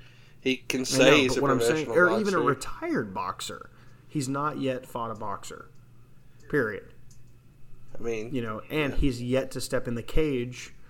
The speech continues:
Speaker 2: Like, if he would have stepped in the cage with Ben Askren, Ben Askren, I think, would have won that fight easy.
Speaker 1: Well, yeah, because, I mean, you would have to catch him with something, but Ben, if, if Ben Askren can wrestle you, like,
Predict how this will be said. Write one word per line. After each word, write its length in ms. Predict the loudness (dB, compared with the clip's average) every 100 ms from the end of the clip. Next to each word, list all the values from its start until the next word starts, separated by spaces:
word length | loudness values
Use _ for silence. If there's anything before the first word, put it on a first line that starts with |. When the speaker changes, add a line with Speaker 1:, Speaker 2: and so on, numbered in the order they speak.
| -10
Speaker 2:
Like, 120 | -6 -6
if 100 | 0
he 100 | 0
would 80 |
have 60 | 0
stepped 240 | -2 -4
in 60 | -4
the 80 | -6
cage 420 | 4 4 4 0
with 120 | -4
Ben 120 | -6 -6
Askren, 540 | -6 -8 -6 -6 -6 -10 -8
Ben 120 | -4
Askren, 340 | -4 -4 -6 -8
I 80 | -8
think, 200 | -10 -10
would 80 |
have 100 | -10 -10
won 140 | -10
that 140 | -10 -10
fight 200 | -8 -8
easy. 340 | -8 -10 -12 -4
Speaker 1:
Well, 140 | 0 2
yeah, 300 | 4 6 6
because, 600 | 2 2 2 2 -2 -10 -18 -20 -18 -12
I 60 | -6
mean, 380 | -4 -4 -8 -10
you 120 | -2
would 100 | 2
have 220 | 2 2 0
to 100 | -6 -6 -2
catch 320 | 2 2 2
him 100 | -4
with 140 | -6
something, 400 | -6 -6 -4 -4
but 140 | -4 -2
Ben, 140 | -2
if, 160 | -2 -6
if 340 | -6 -8 0
Ben 120 | 2
Askren 580 | 2 0 -4 -4 -4 -2
can 200 | -6 -4
wrestle 400 | 0 0 0 -4
you, 280 | -4 -8 -8 -12 -14 -14 -14 -14 -8
like, 180 | -8